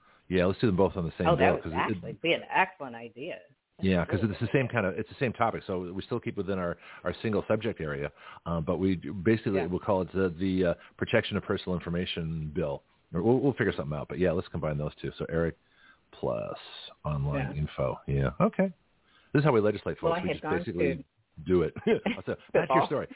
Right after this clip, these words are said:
Speaker 2: <laughs>
Speaker 1: Meanwhile, back to Diane's story. Sorry for the interruption. Continue.
Speaker 2: Yeah. You're fine. Well, at the delegation meeting, it was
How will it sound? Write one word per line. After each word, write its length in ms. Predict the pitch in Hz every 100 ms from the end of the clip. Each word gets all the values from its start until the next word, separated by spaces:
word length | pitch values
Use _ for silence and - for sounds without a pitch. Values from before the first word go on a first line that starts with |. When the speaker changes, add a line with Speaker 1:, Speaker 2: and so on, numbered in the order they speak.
| -
Speaker 2:
<laughs> 240 | 480 - 508
Speaker 1:
Meanwhile, 320 | 147 107 117
back 160 | 113 -
to 40 |
Diane's 380 | 104 110 147 135
story. 380 | - 92 104 185 _ -
Sorry 160 | 98 98
for 100 | 101
the 60 |
interruption. 460 | 98 92 - 107 185 -
Continue. 320 | 104 95 85
Speaker 2:
Yeah. 40 | - _ _ - 807 622 _ _ - 233
You're 120 | 320
fine. 420 | - 202 202 202 -
Well, 280 | 185 170 - _ -
at 200 | 196 190
the 60 |
delegation 680 | 190 190 190 180 190 - 180
meeting, 400 | 156 143 143 147 -
it 160 | 147
was 120 | 147